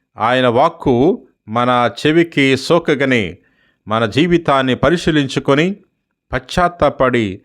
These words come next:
జక్కయ్య వలె హృదయ పరివర్తనతో ఆయన్ని మనము స్వీకరించాలి. ఆ కరుణామయుడు అనుదినము దివ్య సప్రసాదము ద్వారా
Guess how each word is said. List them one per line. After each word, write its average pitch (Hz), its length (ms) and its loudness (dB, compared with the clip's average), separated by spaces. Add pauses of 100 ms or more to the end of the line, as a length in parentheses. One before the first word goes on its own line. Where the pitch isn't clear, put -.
(440)
జక్కయ్య 147 480 0
వలె 131 380 2
హృదయ 143 360 0
పరివర్తనతో 143 840 0 (600)
ఆయన్ని 143 400 0
మనము 120 380 2 (100)
స్వీకరించాలి. 117 880 -2 (1000)
ఆ 107 160 0
కరుణామయుడు 147 880 2 (680)
అనుదినము 151 640 0 (500)
దివ్య 143 320 0
సప్రసాదము 143 760 -2
ద్వారా 123 380 2